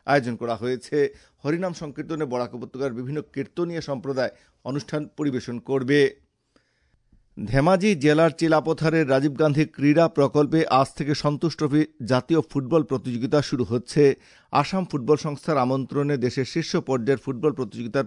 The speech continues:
পনেরোটি খেলা চিলাপথারের রাজীব গান্ধী ক্রীড়া প্রকল্পে অনুষ্ঠিত হবে। ধেমাজি জেলার দুটি স্থানসহ ঢকুয়াখানায়ও এই প্রতিযোগিতার কয়েকটি খেলা অনুষ্ঠিত হবে। আজ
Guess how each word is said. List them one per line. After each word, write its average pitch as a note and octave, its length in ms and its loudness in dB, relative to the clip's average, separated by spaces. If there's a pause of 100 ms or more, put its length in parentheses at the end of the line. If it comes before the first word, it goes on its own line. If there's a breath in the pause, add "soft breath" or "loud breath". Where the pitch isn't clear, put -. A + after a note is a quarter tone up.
পনেরোটি D3+ 440 0
খেলা B2+ 380 -2 (360 soft breath)
চিলাপথারের D3+ 680 2
রাজীব C3+ 280 0
গান্ধী C#3+ 220 0
ক্রীড়া D3 360 0
প্রকল্পে B2 440 -4
অনুষ্ঠিত B2 380 -2
হবে। B2 400 4 (400 loud breath)
ধেমাজি D#3+ 420 0
জেলার D3+ 280 0
দুটি C3 220 -4
স্থানসহ C#3+ 500 -2
ঢকুয়াখানায়ও C#3 840 0
এই B2 100 0
প্রতিযোগিতার C3+ 560 -2
কয়েকটি A#2+ 320 -2
খেলা C3+ 340 0 (280 soft breath)
অনুষ্ঠিত A#2+ 360 -4
হবে। B2+ 380 4 (260 soft breath)
আজ C3 180 2